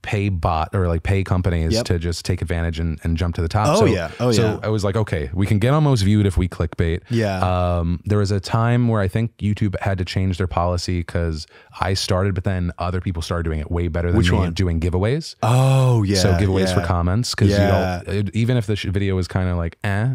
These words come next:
Speaker 1: it ended up on most discussed.
Speaker 2: Yeah, yeah. And there were
Speaker 1: Right?
Speaker 2: only, like, four tabs at the top of YouTube at the
Speaker 1: Yeah.
Speaker 2: time. Most viewed, most discussed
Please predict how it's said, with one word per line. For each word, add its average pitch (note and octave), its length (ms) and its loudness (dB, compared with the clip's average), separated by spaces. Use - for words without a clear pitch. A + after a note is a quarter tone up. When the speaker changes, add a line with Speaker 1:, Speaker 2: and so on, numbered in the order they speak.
Speaker 1:
it F#2 120 -2
ended F2+ 140 2
up F2 80 -2
on E2+ 100 0
most F2 220 -2
discussed. G2+ 420 -4
Speaker 2:
Yeah, G#2+ 320 0
yeah. A2+ 200 0
And C#3+ 100 -2
there C3 200 4
were D3+ 40 4
Speaker 1:
Right? D3 60 2
Speaker 2:
only, G3 160 2
like, E3+ 160 0
four D3 320 0
tabs D#3 400 -2
at E3+ 60 -4
the F2+ 80 -2
top F2+ 220 -2
of F2 80 -6
YouTube F2+ 380 -4
at F2 60 -4
the F2 160 -6
Speaker 1:
Yeah. G2 80 4
Speaker 2:
time. F2 160 -4
Most G#2 300 0
viewed, C3 340 2
most G2+ 320 0
discussed A2+ 680 -2